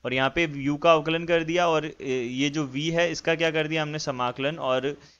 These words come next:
इस पूरे का क्या कर दिया हमने, फिर से क्या कर दिया, समाकलन कर दिया, ठीक है।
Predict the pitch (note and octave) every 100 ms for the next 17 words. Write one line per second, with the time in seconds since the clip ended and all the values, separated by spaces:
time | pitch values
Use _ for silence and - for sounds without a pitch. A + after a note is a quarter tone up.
0 | - B2 - D#3 F3 F3+ F3+ F3 E3+ E3
1 | D#3 E3 D#3+ E3 E3 C#3+ C3+ D#3 D#3 D3
2 | C#3+ C3 D#3+ E3 C#3 A2+ G#2+ G#2+ G#2+ G#2
3 | G#2 G#2+ D3+ D#3+ E3+